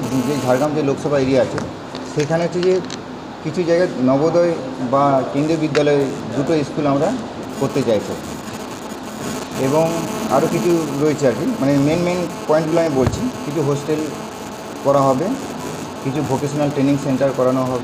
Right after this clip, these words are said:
করা হবে। এছাড়া হচ্ছে স্বাস্থ্য, যেহেতু আমি নিজে ডাক্তার, তো স্বাস্থ্যটা আরও বেশি করে জোর দেওয়ার চেষ্টা করছি আমরা।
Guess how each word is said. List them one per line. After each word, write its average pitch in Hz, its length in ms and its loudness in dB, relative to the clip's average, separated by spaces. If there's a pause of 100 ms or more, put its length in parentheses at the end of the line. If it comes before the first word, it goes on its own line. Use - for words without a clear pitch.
করা 123 160 6
হবে। 120 220 0 (800)
এছাড়া 156 380 2
হচ্ছে 165 180 0
স্বাস্থ্য, 151 540 0
যেহেতু 139 240 0
আমি 143 160 2
নিজে 143 260 2
ডাক্তার, 131 340 2 (600)
তো 120 200 0
স্বাস্থ্যটা 143 480 0
আরও 139 140 4
বেশি 143 260 -2
করে 147 240 2
জোর 139 120 2 (300)
দেওয়ার 135 240 4
চেষ্টা 131 240 -2
করছি 127 360 -2
আমরা। 127 220 0